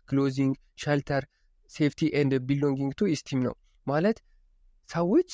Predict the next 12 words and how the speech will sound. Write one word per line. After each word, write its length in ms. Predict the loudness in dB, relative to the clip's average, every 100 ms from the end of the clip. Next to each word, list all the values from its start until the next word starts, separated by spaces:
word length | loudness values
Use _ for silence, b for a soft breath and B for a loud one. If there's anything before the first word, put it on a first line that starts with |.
| -20 _ _ _ -4
ምግብ 260 | 0 2
ያስፈልጋቸዋል፣ 760 | 2 0 0 2 0 0 0 2
መጠለያ 360 | 0 0 -2
ያስፈልጋቸዋል፣ 760 | -2 -4 -2 0 -2 -2 -2 -2 -4 _ _ _ _ _ -6
ሴፍቲ 380 | -2 0 0 0
ያስፈልጋቸዋል፣ 680 | 0 0 0 0 0 -2 0
ደህንነት 340 | 0 0 -2
ያስፈልጋቸዋል። 640 | -4 -2 -2 -2 0 -2 0
ቢሎንጊንግ 500 | 0 0 0 -2 -2
ኤንድ 140 | -2
ስቲም 240 | -6 -2 0
ደግሞ 220 | 0